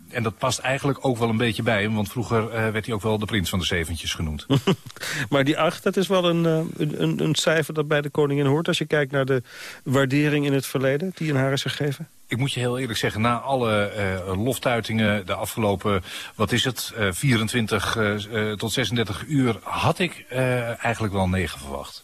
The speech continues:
Speaker 2: Ja. Dus,
Speaker 1: Toch?
Speaker 2: eh, ja, nou, eigenlijk wel. Hè. Dat is toch,
Speaker 1: Ja.
Speaker 2: maar die, eh, vanmorgen zijn dus mensen telefonisch of online benaderd.
Speaker 1: Ja,
Speaker 2: Weet je hoe het is
Speaker 1: precies.
Speaker 2: gegaan?
Speaker 1: Nee, ik heb geen idee hoe die, eh, enquêtes werken, maar, eh, ve-, veel gaat online tegenwoordig. Wat je dan wel weer ziet, eh, is dat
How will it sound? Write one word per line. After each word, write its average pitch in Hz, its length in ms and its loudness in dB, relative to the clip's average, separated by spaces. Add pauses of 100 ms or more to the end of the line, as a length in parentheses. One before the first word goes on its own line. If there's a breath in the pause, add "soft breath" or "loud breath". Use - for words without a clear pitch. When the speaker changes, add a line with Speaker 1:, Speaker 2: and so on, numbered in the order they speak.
Speaker 2:
Ja. 208 240 4 (440)
Dus, 170 220 2
Speaker 1:
Toch? - 160 -10
Speaker 2:
eh, 160 120 0
ja, 170 220 2
nou, 156 180 0
eigenlijk 127 320 0
wel. 139 160 4
Hè. 127 60 4
Dat 190 80 2
is 180 100 -4
toch, 165 140 0
Speaker 1:
Ja. - 80 0
Speaker 2:
maar 165 180 2
die, 160 260 0
eh, - 140 0
vanmorgen 170 480 4
zijn 180 160 2
dus 160 100 0
mensen 175 360 2 (460 loud breath)
telefonisch 175 600 2
of 160 140 0
online 151 380 2
benaderd. 151 340 2
Speaker 1:
Ja, 147 60 -10
Speaker 2:
Weet 156 120 0
je 151 40 0
hoe 156 100 2
het 151 100 -2
is 160 100 0
Speaker 1:
precies. - 160 -6
Speaker 2:
gegaan? 190 200 0
Speaker 1:
Nee, 117 240 0
ik 107 100 -6
heb 107 80 -8
geen 107 180 -4
idee 90 280 -2
hoe 90 160 -4
die, 87 360 -4
eh, 92 80 -6
enquêtes 85 400 -4
werken, 90 300 -2
maar, 87 320 0
eh, 90 180 -4
ve-, 113 180 -6
veel 104 200 2
gaat 92 180 -2
online 98 340 2
tegenwoordig. 92 440 -2
Wat 110 120 0
je 113 60 -6
dan 117 120 2
wel 123 140 2
weer 127 100 0
ziet, - 280 -2
eh, 117 180 0 (380 loud breath)
is 117 140 0
dat 110 180 0